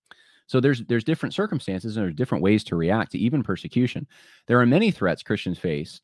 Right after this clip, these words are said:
that are not motivated by religious persecution. Also, you gotta remember this. Uh, there are evil people out there who just wanna steal to steal and kill to kill. And it's,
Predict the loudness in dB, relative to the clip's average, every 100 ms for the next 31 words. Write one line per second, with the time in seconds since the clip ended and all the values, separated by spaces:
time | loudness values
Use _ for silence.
0 | _ -2 0 2 2 2 2 2 0 -2
1 | -4 -4 -4 -4 -6 -12 -14 -14 -12 -8
2 | -6 -4 -6 -8 -4 0 0 -4 -10 -8
3 | -6 0 2 4 2 0 -4 -8 -12 -20
4 | _ _ _ _ _ -12 -10 -8 -12 -4
5 | 0 0 2 4 4 4 -2 _ 0 2
6 | 2 2 0 2 2 2 0 0 -2 -4
7 | -4 -4 -2 0 0 -2 -8 -4 -4 -6
8 | -16 _ -6 -6 -2 -2 0 -2 0 0
9 | 0 -8 -6 -4 -4 -6 _ _ _ _
10 | _ _ -4 -4